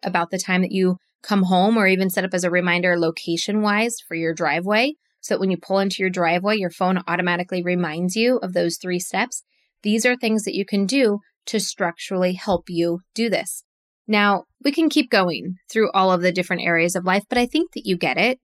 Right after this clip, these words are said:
right? You can think about, like, what are the things I need to do to make sure that I am structurally prepared? But let me tell you this, when you start listing this out, it's gonna be really easy to get overwhelmed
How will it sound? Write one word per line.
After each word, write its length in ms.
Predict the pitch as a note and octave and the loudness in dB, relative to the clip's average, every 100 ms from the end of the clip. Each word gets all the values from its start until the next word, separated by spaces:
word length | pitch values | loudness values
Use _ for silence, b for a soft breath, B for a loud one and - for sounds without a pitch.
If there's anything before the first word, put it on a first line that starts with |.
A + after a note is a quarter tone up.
| _ | _
right? 280 | F3 G3+ A#3+ | -2 -2 -2
You 120 | G#3 | -8
can 180 | - G3 | -4 -4
think 240 | F#3+ G#3 | -2 -2
about, 300 | G#3+ G3 F#3 | 0 0 0
like, 140 | F3 E3+ | -2 -2
what 160 | F#3+ G#3 | 0 0
are 80 | |
the 160 | G3 F3+ - - | 0 -4 -8 0
things 460 | G3 G3 G#3+ A3 - | 2 4 2 0 -2
I 140 | F#3 | -2
need 220 | F#3 F3 | 0 -2
to 80 | - | -4
do 460 | F3+ F3 D3+ G3 C4 _ _ - | -4 0 0 0 -2 _ _ -10
to 120 | G3+ | -2
make 180 | F#3+ - | 0 0
sure 220 | G#3 F#3+ | 0 0
that 220 | F3 - - - | 2 -2 -6 -2
I 120 | F3+ | 0
am 180 | F3+ E3+ | 2 0
structurally 560 | - F3 E3 - F3+ | -4 -4 -6 -4 -2
prepared? 520 | E3+ F#3 F3+ D#3+ F3+ A3+ _ _ _ - | -2 -6 -4 -2 -2 -4 _ _ _ -4
But 240 | G#3 A3 | 0 2
let 100 | B3 | 2
me 100 | C4 | 2
tell 160 | B3+ A#3 | 2 2
you 120 | G#3 | 2
this, 440 | E3+ - - - _ _ _ _ | 0 -6 -14 -14 _ _ _ _
when 140 | G#3 A3 | 0 2
you 80 | A#3 | 2
start 240 | D#4 E4+ | 0 0
listing 340 | B3+ B3 - G#3 | 0 -2 0 0
this 200 | F3+ E3 | 0 -2
out, 280 | - - - _ _ _ _ | -6 -8 -12 _ _ _ _
it's 180 | - A3+ | -4 -2
gonna 200 | - C4+ | 0 2
be 160 | B3+ A#3 | 4 2
really 440 | F3+ G3 G3+ G#3 | 2 2 4 2
easy 380 | G#3 F3 E3 F3 | 2 0 0 -2
to 100 | E3+ | -2
get 140 | F3 | -2
overwhelmed 600 | E3+ E3+ E3+ E3+ E3 G3 | 0 -2 -2 0 0 0